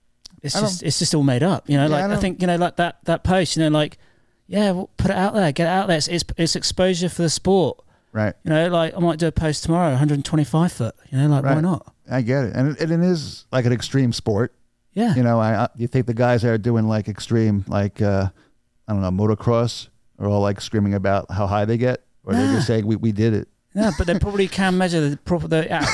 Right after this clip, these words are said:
Speaker 1: exact distance there. They do go
Speaker 2: Right.
Speaker 1: high, I'm saying. <laughs>
Speaker 2: Exactly. Oh, man.
Speaker 1: But yeah, but it doesn't matter. It's about, about, at the end of the day, it's about the sport, and it filters down, and it gives attention to it. And, you know,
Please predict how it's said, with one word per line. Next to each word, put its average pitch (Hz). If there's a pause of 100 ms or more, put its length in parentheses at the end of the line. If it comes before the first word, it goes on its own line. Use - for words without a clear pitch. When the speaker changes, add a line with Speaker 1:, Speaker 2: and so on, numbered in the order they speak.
(160)
Speaker 1:
exact 156
distance 165
there. 135
They 135
do 143
go 139
Speaker 2:
Right. 120
Speaker 1:
high, 135
I'm 151
saying. 151
<laughs> -
Speaker 2:
Exactly. 120 (560)
Oh, 120
man. 104
Speaker 1:
But 220
yeah, 269
but 214
it 208
doesn't 247
matter. 240
It's 156
about, 190
about, 185 (200)
at 185
the 185
end 214
of 196
the 165
day, 175
it's 151
about 160
the 156
sport, 139
and 135
it -
filters 160
down, 131
and 131
it 123
gives 151
attention 131
to 127
it. 127 (600)
And, 123 (520)
you 131
know, 127